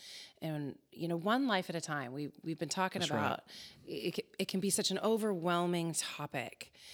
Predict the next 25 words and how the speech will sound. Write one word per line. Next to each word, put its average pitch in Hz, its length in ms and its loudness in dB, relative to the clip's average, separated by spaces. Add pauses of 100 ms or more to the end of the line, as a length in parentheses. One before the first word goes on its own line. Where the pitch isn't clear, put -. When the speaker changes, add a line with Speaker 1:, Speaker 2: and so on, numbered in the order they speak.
(240)
Speaker 1:
And, 165 340 0 (140)
and 165 340 -2 (360)
there's 277 360 2
an 359 80 4
argument 247 320 2
out 214 180 0
there. 147 460 0
I 208 160 2
have 262 160 0
friends 262 380 0
that 165 120 -2
struggle 147 360 0
with 147 180 -6
this, - 340 -4 (100)
this 165 220 -4
thought. 143 260 -4
I've 320 220 -2
struggled 165 320 0
with 139 140 -6
this 135 180 -8
thought. - 300 -12 (480)
What 233 560 2
point 185 420 -2
is 147 220 -4
there? 120 360 -10